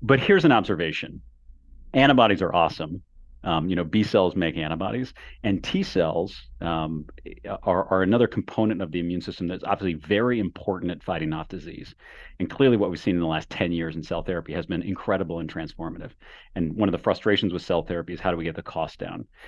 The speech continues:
Um, and you think about folks like Patrick Bowerly, who, you know, kind of a hero in the protein engineering space for me, like, if there's trading cards for it, I would have Patrick's and try to get him to sign it next time we're together, right? These, uh, you know, he has the, he has been pushing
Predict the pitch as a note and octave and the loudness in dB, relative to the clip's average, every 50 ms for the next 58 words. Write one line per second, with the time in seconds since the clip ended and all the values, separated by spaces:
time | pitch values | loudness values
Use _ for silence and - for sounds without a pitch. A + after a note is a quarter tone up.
0 | - - - - - - F2 E2 D#2+ D#2+ - G#2 G2+ G2+ - D3 B2+ A#2+ G#2 F2 | -20 -20 -20 -14 -4 -2 -2 0 0 0 2 4 2 4 6 6 4 6 4 2
1 | E2 - - G#2+ F#2+ F2 - - E2 D#2 - - F2+ - - D2+ - A#2+ A#2+ B2 | 0 0 0 0 0 0 0 -4 -4 -2 -2 -4 -4 -4 -4 -6 -4 0 2 2
2 | A2+ G2 F2+ F2 E2 D#2+ D#2 - F#2+ E2+ E2 D#2+ - _ - - - - - - | 4 2 2 0 -2 -4 -2 -2 -4 -2 -4 -6 -8 _ -14 -14 -14 -12 -8 -4
3 | - E2 D#2 D#2+ D2+ - - - A2+ A2 G#2 G#2 G2 F2+ F2+ F2 F2 D#2+ - - | -4 -2 -2 -4 -6 -8 -6 -2 0 2 2 4 2 2 2 0 -2 -2 -2 -4
4 | F#2 E2 - F2 D#2+ D#2+ F2 E2 E2 D#2+ E2 E2+ E2+ - - E2+ E2 - - - | -6 -4 -4 -6 -4 -4 -4 -4 -4 -4 -4 -4 -6 -8 -8 -8 -8 -8 -8 -8
5 | D2+ D2 D#2 E2 F#2+ B2 C3 F#2 D#2+ D#2 D2+ - - _ - - - - - - | -8 -6 -4 -4 -4 -4 -4 -4 -6 -6 -6 -8 -14 _ -20 -20 -20 -20 -20 -20
6 | - - - - - - F#2 - F#2 E2 - - - - F#2+ F2+ F2 F#2 G2+ G#2 | -20 -20 -20 -20 -18 -16 -12 -10 -10 -10 -8 -10 -4 0 0 2 2 2 2 2
7 | - A2 G2+ G#2 G2+ - - A2+ A2 A2 G#2 F#2 F2+ F2+ - F#2+ F2+ F#2 - - | 2 2 0 0 -2 -4 -4 -2 0 0 0 -2 -4 -4 -4 -4 -6 -6 -6 -4
8 | - F2 E2+ - - G#2 F#2 - - F#2+ F2+ - F#2 E2 E2 F2 E2+ F2 D#2+ D#2+ | -4 -4 -4 -2 -4 -6 -6 -4 -6 -6 -4 -4 -4 -2 -2 -2 -2 -4 -6 -4
9 | - F2+ E2+ F2+ G2 G2 G2 - A2 G2+ G#2 G2+ - A2 G#2+ - - C#3 C#3+ B2 | -6 -6 -4 -4 -4 -4 -2 -2 0 0 0 2 2 2 2 2 2 2 0 2
10 | G#2+ G2+ F#2+ F#2 F2+ F#2 A2 G#2 F#2 G#2 G2+ F#2+ F#2+ - - B2+ G#2+ F2+ - - | 2 2 2 2 2 0 0 2 4 4 4 4 4 4 4 4 4 4 2 -2
11 | - F#3+ G3+ G3+ E3 D#3+ B2+ - A#2 G2+ G#2 - A2 A2+ D3 D#3+ D3 D3 A#2 G2 | -2 0 0 4 4 2 2 2 0 -2 -2 -2 -2 2 2 2 4 4 2 0
12 | - - - F#2 - - G2+ F2+ F2+ - - | 0 -2 -8 -6 -6 -6 -8 -8 -8 -12 -18